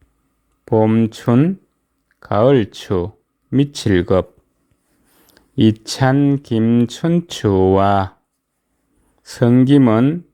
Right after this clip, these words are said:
두 가지 뜻이 있습니다. 일 번 세금, 이 번 성김. 여기서는 이 번 성김입니다.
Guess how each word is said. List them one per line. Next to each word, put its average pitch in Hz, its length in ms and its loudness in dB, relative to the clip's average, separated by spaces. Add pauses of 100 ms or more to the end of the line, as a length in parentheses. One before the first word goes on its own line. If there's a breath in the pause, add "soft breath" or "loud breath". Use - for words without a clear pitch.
두 110 180 -4
가지 131 380 -2
뜻이 107 260 -2
있습니다. 92 540 -4
일 127 200 2
번 120 220 2
세금, 127 640 0 (220)
이 110 140 -2
번 127 260 2
성김. 98 640 0
여기서는 110 600 0
이 104 220 0
번 139 360 0
성김입니다. 101 1400 0